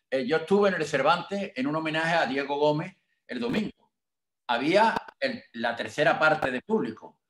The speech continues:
pero aunque sea con la tercera parte de público, tu compañía de teatro podía funcionar, ¿por qué no? Y que vayan la tercera parte de mayores, pero que tengamos derecho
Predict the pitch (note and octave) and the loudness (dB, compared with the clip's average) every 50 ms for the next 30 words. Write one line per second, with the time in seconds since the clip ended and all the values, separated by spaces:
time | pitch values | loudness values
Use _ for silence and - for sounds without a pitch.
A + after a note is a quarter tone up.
0 | _ _ _ - B2+ B2+ C3 B2 - - - C3+ C3+ B2+ B2 G2+ - - B2 C3 | _ _ _ -2 0 0 0 0 -2 -2 0 0 0 0 -2 -6 -2 0 0 2
1 | C#3+ C#3+ D3 D3 C#3 - - D3+ D3 D3 - D#3+ E3 E3 - F3 E3+ E3+ E3 F3 | 2 2 2 2 0 -2 0 0 0 2 2 2 0 0 -2 -4 -6 -6 -4 -4
2 | G3 G3 G3 G3 G3 G3+ A3 A3 A3 A3 - - _ _ _ - - - - C3+ | -4 -4 -4 -4 -2 0 2 2 2 0 -4 -16 _ _ _ -12 -10 -8 -4 -4
3 | A#2+ A2+ G#2+ A#2+ A2 G#2+ A#2+ B2+ B2+ C#3 C#3+ C#3+ D3 C#3+ D3 D3 F3 F3+ - G3 | -4 -2 -4 -4 -4 -4 -2 -2 -2 -2 -2 0 2 2 2 2 0 -4 -2 0
4 | G#3 G#3 G#3+ A#3+ A3 - G3 A3 G#3+ - - B3 C4 - - D4 A#3 A3 - _ | 0 0 2 0 0 0 0 -2 -2 -2 -2 -4 -4 -4 -6 -6 -6 -8 -14 _
5 | _ _ _ _ _ - A#2+ A#2 A2+ A#2+ A#2 D3 G#3 C#4 C4+ A#3 - - _ - | _ _ _ _ _ -18 -16 -14 -10 -8 -6 -6 -6 -6 -6 -8 -10 -14 _ -20
6 | - F2+ _ _ _ _ _ _ _ _ _ _ - E3 D#3+ D3+ D3+ B2 B2 C3+ | -20 -20 _ _ _ _ _ _ _ _ _ _ -6 -6 -4 -2 -2 0 0 2
7 | C#3+ D3+ F3 G3+ A3+ A3+ G3+ - - _ _ _ - B2 A#2+ A2+ - A2+ - - | 2 4 2 2 2 0 -2 -4 -12 _ _ _ -6 -4 -4 -4 -6 -10 -10 -6
8 | C3 C3+ C3 - C3+ C3+ C3 C3 - C3+ C3 B2 B2+ B2+ C3 F#3 A#3+ B3+ A#3 - | -2 -2 -2 0 0 -2 -2 -2 -4 -4 -4 -4 -4 -4 -4 -4 -2 -2 -2 0
9 | D#3+ C#3 B2+ - A#2+ - G#2 G2 F#2+ G2 A#2 B2+ D3+ F#3 A3 G3+ - - A#2 D#3 | 0 0 -2 -2 -6 -10 -12 -8 -4 -4 -2 2 2 2 2 0 -4 -8 -4 -2
10 | D3 B2+ B2+ C#3 C#3 - - G3 A3+ - - - | 0 0 0 -2 -4 -6 -4 -4 -4 -4 -6 -14